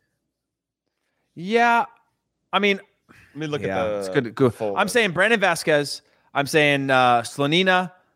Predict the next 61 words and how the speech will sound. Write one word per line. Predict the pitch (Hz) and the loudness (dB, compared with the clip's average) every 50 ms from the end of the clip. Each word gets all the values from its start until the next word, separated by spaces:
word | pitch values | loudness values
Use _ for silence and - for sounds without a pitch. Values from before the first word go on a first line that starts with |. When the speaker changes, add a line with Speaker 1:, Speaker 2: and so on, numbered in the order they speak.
| _ _ _ - | _ _ _ -6
Speaker 1:
I'm | 127 131 131 | -6 -6 -4
saying, | 120 - 143 135 131 131 127 127 127 123 120 120 117 117 117 123 | -4 -2 0 0 0 0 0 -2 -2 -4 -6 -6 -6 -6 -8 -8
uh, | 110 117 131 123 120 117 113 113 113 113 113 110 110 110 107 110 107 107 107 107 107 104 - _ _ - - | -8 -6 -2 -2 0 0 0 0 0 0 0 0 0 -2 -2 -2 -2 -2 -2 -4 -4 -6 -8 _ _ -10 -6
I'd, | 147 165 185 170 - - | -4 -4 -4 -4 -8 -6
I'd | 165 202 240 214 | -4 -4 -4 -2
say | - 285 262 | -4 -4 -4
Cade | 196 - - 226 226 196 | -6 -6 -4 -4 -4 -4
Cowell | - - 190 185 226 262 254 | -2 -2 0 0 0 -2 -4
to | 214 | -6
see | 170 - 190 180 | -6 -6 -4 -2
where | 180 185 | 0 0
he's | 170 151 151 | 0 0 0
at. | 160 170 214 - - _ _ - | 0 0 0 0 -2 _ _ -2
I | 143 147 | -2 -2
think | 147 175 165 | -2 -2 -4
he's, | 151 147 151 | -4 -6 -6
it's | - - 127 131 | -8 -10 -12 -8
a | 135 | -4
good | 143 160 143 | -4 -4 -2
touch | - 156 151 - - | -2 -2 -4 -2 -4
base. | 170 151 160 | -4 -2 -2
I | 147 | -2
don't | 156 160 | -2 -2
think | 139 160 151 | -4 -6 -6
he's | 139 117 - | -6 -8 -10
quite | - - 143 143 143 139 | -6 -2 0 0 0 0
at | 135 - | 0 -2
that, | 143 135 - - 127 | -4 -4 -4 -8 -4
that | 135 135 135 135 - _ _ _ _ | -2 -2 -2 -2 -4 _ _ _ _
level | 123 131 135 131 131 135 127 131 127 | -4 -2 -2 0 0 -2 -4 -2 -2
Speaker 2:
Agreed. | 185 185 160 170 160 165 | -4 -2 -2 -2 -2 -2
Speaker 1:
yet, | 170 | -2
Speaker 2:
I | 165 - | -2 -2
Speaker 1:
but, | 127 | -2
Speaker 2:
think | 185 180 | -2 -2
Speaker 1:
but | 156 143 | -2 -2
I | 143 | 0
Speaker 2:
I | 185 | 0
Speaker 1:
think | 202 226 | 0 0
Speaker 2:
liked | 233 240 226 | -2 -4 -4
Speaker 1:
he's, | 202 | -2
Speaker 2:
what | 202 196 | -4 -2
Speaker 1:
I | 185 | -2
think | 214 190 | 0 -2
Speaker 2:
Charlie | 185 185 180 | 0 0 -2
Speaker 1:
he's, | 160 | -2
Speaker 2:
said | - 180 170 151 | -2 -2 -4 -4
before | 135 143 - - 131 135 131 127 | -4 -8 -8 -6 -4 -4 -2 -4
with | 123 113 | -4 -8
the | - - 127 - | -10 -12 -4 -4
Speaker 1:
I, | 196 | -2
Speaker 2:
consistency. | - - - 123 - - 120 | -2 -2 -6 -12 -14 -12 -6
Speaker 1:
I | 110 190 214 | -2 -2 -2
think | 196 233 220 185 | 0 -2 -2 -2
he | 202 | -2
goes | 165 202 202 190 190 | -2 -2 -2 -2 -2
into | 208 190 | -4 -2
Speaker 2:
Well. | 170 | -2
Speaker 1:
the | 180 165 | -2 -4
season | - - 190 190 180 190 220 220 226 240 214 - _ _ _ _ _ _ _ _ _ _ _ _ - | -2 -2 -2 -2 -2 -2 -2 -2 -4 -6 -10 -14 _ _ _ _ _ _ _ _ _ _ _ _ -2
and, | 180 180 170 160 151 151 147 139 139 131 120 | 0 0 2 2 2 2 0 -2 -4 -8 -8